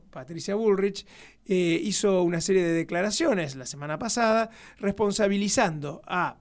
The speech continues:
el-, estados, eh, vecinos, hermanos, como en el caso de Chile, el caso de Bolivia, de amparar acciones de Hezbollah, ¿sí? Bueno, esto llevó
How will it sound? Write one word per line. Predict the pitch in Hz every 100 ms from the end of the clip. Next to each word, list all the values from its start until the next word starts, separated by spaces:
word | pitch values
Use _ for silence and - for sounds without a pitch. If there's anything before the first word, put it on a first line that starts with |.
| _ _
el-, | - 156 147
estados, | - - 185 165 139 - -
eh, | 135 123 135 123
vecinos, | 127 - 131 185 151 -
hermanos, | 135 190 196 180 165
como | 165 143 147 139
en |
el | 127
caso | 135 139
de | 131
Chile, | 131 202 143
el |
caso | 123 131 131
de |
Bolivia, | 143 202 233 220 226 - - - -
de | 180 233 -
amparar | 190 196 226 269 269 -
acciones | 190 - 202 196
de | 160 143
Hezbollah, | 151 131 110 - _ -
¿sí? | - 151 175 - - - - -
Bueno, | 185 165
esto | 170 196 262 233
llevó | 170 160 185 208